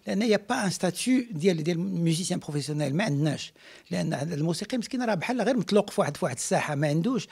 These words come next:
ما عندوش دي دغوا، ما عندوش دابا حتى ال-، حتى ال-، حتى لا، لا كارت ديال ارتيست اللي تتعطى، لا كارت ديال ارتيست نو فو ريان، لا كارت ما، ما، ما عندها حتى شي صلاحية. فهمتي؟ هاد لا كارت غير إلا بغيتي شي نهار يكتبوا ليك راه كنت فنان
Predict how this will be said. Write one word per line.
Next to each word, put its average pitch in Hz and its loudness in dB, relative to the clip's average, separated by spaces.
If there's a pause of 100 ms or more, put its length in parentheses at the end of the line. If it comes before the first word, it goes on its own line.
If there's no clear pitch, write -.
(260)
ما 165 -2
عندوش 196 2
دي 160 6
دغوا، 151 4
ما 127 0
عندوش 160 0
دابا 160 -2
حتى - -4
ال-، 214 -2
حتى - -8
ال-، 165 -4
حتى 160 -6
لا، 139 -6
لا 139 -4
كارت - -2
ديال 147 0
ارتيست - -4
اللي 220 -2
تتعطى، - -6
لا 139 -4
كارت 135 -8
ديال 147 -8
ارتيست - -10 (340)
نو 170 6
فو 156 8
ريان، 262 6
لا 147 -4
كارت - -4
ما، 214 4
ما، 233 2
ما 226 4
عندها 269 2
حتى 302 4
شي 269 4
صلاحية. 156 4 (580)
فهمتي؟ 147 -2
هاد 196 2
لا 190 2
كارت 190 2
غير 233 8
إلا 233 8
بغيتي 196 6
شي 143 -2
نهار 208 4
يكتبوا 160 0
ليك 185 2
راه 185 4
كنت 151 -2
فنان 135 -2